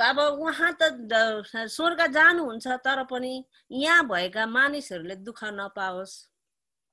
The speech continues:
कष्ट भोग्नु नपरोस् भनेर, है? उहाँहरूले चाहिँ आज यहाँ भएका, मैले छोडेर जाँदै गरेका मानिसहरूलाई अशान्ति नहोस्,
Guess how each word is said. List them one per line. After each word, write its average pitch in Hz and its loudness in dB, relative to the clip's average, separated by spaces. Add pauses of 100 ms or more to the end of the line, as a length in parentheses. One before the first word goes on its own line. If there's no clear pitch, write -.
(360)
कष्ट 269 0
भोग्नु 208 -2
नपरोस् 196 -8 (800)
भनेर, 160 -12 (1080)
है? 285 -2
उहाँहरूले 247 0
चाहिँ 175 -8 (500)
आज 349 4
यहाँ 359 4
भएका, 240 0
मैले 339 2
छोडेर 302 4
जाँदै 294 2
गरेका 285 2
मानिसहरूलाई 262 0
अशान्ति 240 -4
नहोस्, 190 -8